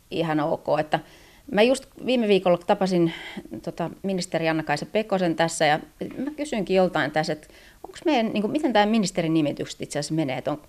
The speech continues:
kun, kun aika hyvin hän on näissä, niinku, ä, miehiä ja naisia, joka on hyvä. Ja mun käsittääkseni siis ministeritehtävissä meillä ei ole mitään kiintiöitä, mutta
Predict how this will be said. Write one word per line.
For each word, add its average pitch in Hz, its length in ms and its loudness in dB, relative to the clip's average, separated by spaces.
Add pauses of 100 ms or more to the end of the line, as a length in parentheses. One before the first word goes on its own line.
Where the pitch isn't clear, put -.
(100)
kun, 175 280 -4
kun 202 140 2
aika 220 200 6
hyvin 214 260 4
hän 170 120 4
on 156 180 4
näissä, 147 280 0
niinku, 147 260 0 (640)
ä, 180 100 -4
miehiä 156 360 2
ja 147 60 2
naisia, 147 500 2 (320)
joka 143 360 -2
on 135 120 -6 (200)
hyvä. 170 260 0
Ja - 80 -2
mun 196 120 2
käsittääkseni 156 560 0
siis 151 320 -6
ministeritehtävissä 151 1200 -6
meillä 160 180 -2
ei - 80 -2
ole - 80 -6
mitään - 360 -2 (180)
kiintiöitä, 180 480 -2 (520)
mutta 160 380 2